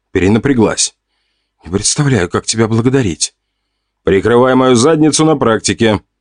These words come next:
показал ей большой палец. «Договорились». Она ослепительно заулыбалась, но вдруг я ей сунул кое-какой плод. «Слива?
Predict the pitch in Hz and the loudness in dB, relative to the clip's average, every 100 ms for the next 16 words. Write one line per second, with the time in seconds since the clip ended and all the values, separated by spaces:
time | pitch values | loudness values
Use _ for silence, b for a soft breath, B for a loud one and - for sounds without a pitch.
0 | _ _ - 82 90 80 117 143 123 95 | _ _ -10 -4 -2 0 2 4 2 0
1 | - 95 - 64 64 - - _ _ _ | 0 -2 -4 -10 -8 -10 -12 _ _ _
2 | _ - 214 214 175 113 82 95 - - | _ -4 -2 0 0 0 -4 -4 -4 -8
3 | _ _ _ _ 90 98 92 - 90 - | _ _ _ _ -4 -2 -2 -2 -4 -2
4 | 156 - 113 110 92 95 92 80 90 80 | -2 0 0 2 2 2 0 -2 -6 -6
5 | - 101 90 - 139 - 98 95 151 151 | -4 -4 -4 0 0 0 0 2 2 0
6 | b b b - 185 196 196 175 107 127 | b b b -2 2 4 2 2 0 0
7 | - - 113 - 87 87 - _ _ _ | -2 0 -2 0 -2 -2 -8 _ _ _
8 | _ _ _ _ _ _ _ _ - - | _ _ _ _ _ _ _ _ -6 -4
9 | 82 107 208 | 0 0 0